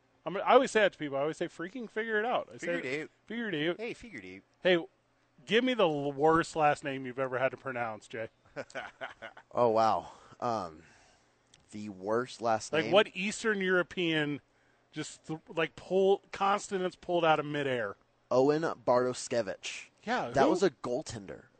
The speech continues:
Speaker 2: Bartoszewicz.
Speaker 3: So,
Speaker 1: So all the time.
Speaker 3: Bartoszewicz with a save.
Speaker 1: Yeah.
Speaker 3: Bartoszewicz with a sa-,
Speaker 1: Mm-mm.
Speaker 3: just ridiculous. Uh,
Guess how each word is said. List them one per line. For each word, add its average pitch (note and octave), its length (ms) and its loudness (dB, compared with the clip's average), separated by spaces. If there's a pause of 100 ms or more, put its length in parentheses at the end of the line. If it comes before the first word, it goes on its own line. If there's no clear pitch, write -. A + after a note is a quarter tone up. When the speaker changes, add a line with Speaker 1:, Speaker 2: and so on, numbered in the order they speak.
(120)
Speaker 2:
Bartoszewicz. A2 200 -6
Speaker 3:
So, B2 280 6
Speaker 1:
So G3+ 100 6
all G3+ 200 10
the F#3 80 -2
time. G3 240 2 (460)
Speaker 3:
Bartoszewicz F3+ 580 6
with C3 140 -2
a A2+ 40 -8
save. G2+ 440 -4
Speaker 1:
Yeah. D#3+ 120 8
Speaker 3:
Bartoszewicz E3+ 440 2
with D3 120 -4
a B2+ 60 -6 (140)
sa-, D3+ 140 -6
Speaker 1:
Mm-mm. C#3+ 200 -10 (260)
Speaker 3:
just - 200 -10 (240)
ridiculous. C3 800 -2
Uh, A2 340 4